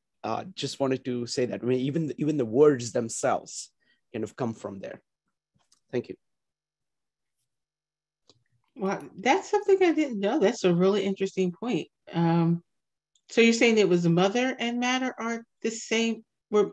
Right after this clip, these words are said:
Speaker 2: meant the same thing?
Speaker 1: It's the word, mater is the word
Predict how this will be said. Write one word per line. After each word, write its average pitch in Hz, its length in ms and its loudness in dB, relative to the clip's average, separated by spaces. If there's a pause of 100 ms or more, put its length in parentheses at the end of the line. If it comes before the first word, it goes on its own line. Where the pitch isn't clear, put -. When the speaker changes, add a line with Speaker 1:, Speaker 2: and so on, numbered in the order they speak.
Speaker 2:
meant 220 200 0
the 233 80 -8
same 226 280 0
thing? 247 280 0 (240)
Speaker 1:
It's - 220 -6
the 170 120 2
word, 170 380 0 (200)
mater 147 720 0
is 139 160 -4
the 143 100 0
word 135 400 -2